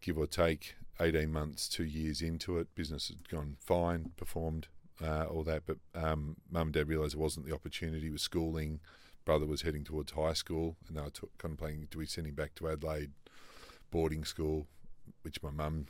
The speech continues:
went through as a kid, didn't want to do that. So then he was looking for an opportunity abroad with, in the same business. So he was able to sell the business, and then we originally moved to Canberra, um,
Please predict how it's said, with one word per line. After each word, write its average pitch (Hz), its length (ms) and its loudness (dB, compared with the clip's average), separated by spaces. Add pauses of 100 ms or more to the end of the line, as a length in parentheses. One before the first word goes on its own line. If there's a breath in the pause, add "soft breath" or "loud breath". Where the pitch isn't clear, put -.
went 78 240 0
through 78 160 -2
as 71 80 -2
a - 40 -8
kid, 67 240 -8
didn't 76 220 -4
want 76 120 -2
to 69 60 -6
do 71 180 -4
that. 73 320 -4
So 78 120 2
then 78 260 2 (460 loud breath)
he 82 160 -4
was 76 220 -4
looking 78 180 -4
for - 120 -4
an 76 60 0
opportunity 73 580 -4 (120)
abroad 73 600 6 (140)
with, 78 320 -2
in 78 120 -2
the 71 80 -4
same 71 260 0
business. 71 360 -4
So 76 160 0
he 73 180 -2
was 76 200 -6
able 73 160 -2
to 73 100 -4 (260 soft breath)
sell 82 220 2
the 71 80 -2
business, 76 560 -2 (240)
and 76 140 -4
then 71 160 -2 (580 loud breath)
we 82 160 0
originally 85 380 2
moved 80 280 0
to - 40 -14
Canberra, 80 600 0 (320)
um, 73 460 -4